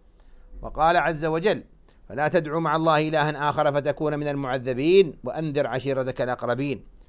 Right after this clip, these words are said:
وقال جل ثناؤه: "وإذ قال لقمان لابنه وهو يعظه يا بني لا تشرك بالله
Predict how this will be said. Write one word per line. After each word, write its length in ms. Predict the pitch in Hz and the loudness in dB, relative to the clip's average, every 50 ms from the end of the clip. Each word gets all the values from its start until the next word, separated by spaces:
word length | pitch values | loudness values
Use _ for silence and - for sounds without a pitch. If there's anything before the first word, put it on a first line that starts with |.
| - _ _ _ - | -20 _ _ _ -20
وقال 300 | - - 120 135 139 135 | -8 -4 -2 -2 -2 -2
جل 240 | 151 143 143 143 | -2 -2 -2 -2
ثناؤه: 440 | 127 139 143 165 175 160 151 135 - - _ _ - - _ - - - | -2 0 2 2 2 2 0 -4 -6 -12 _ _ -20 -20 _ -20 -20 -12
"وإذ 160 | - 110 117 | -10 -10 -10
قال 340 | - - 143 151 156 160 160 | -4 0 0 2 2 2 0
لقمان 400 | 160 165 160 165 170 175 175 170 | -2 -2 -2 -2 -2 -2 -2 -2
لابنه 320 | 170 165 156 175 175 175 | -2 -4 -2 -2 -2 0
وهو 160 | 170 170 165 | 0 2 2
يعظه 400 | 170 170 147 170 208 202 190 143 | 2 2 2 2 0 0 -2 -2
يا 160 | 143 156 160 | -2 0 0
بني 380 | 160 156 165 175 180 170 165 160 | 0 0 0 0 0 -2 0 0
لا 140 | 165 202 220 | 2 2 2
تشرك 360 | - 196 160 190 165 165 151 | 0 -2 -4 -6 -6 -6 -6
بالله 440 | 147 160 147 151 180 202 190 - | -6 -6 -2 2 4 4 4 4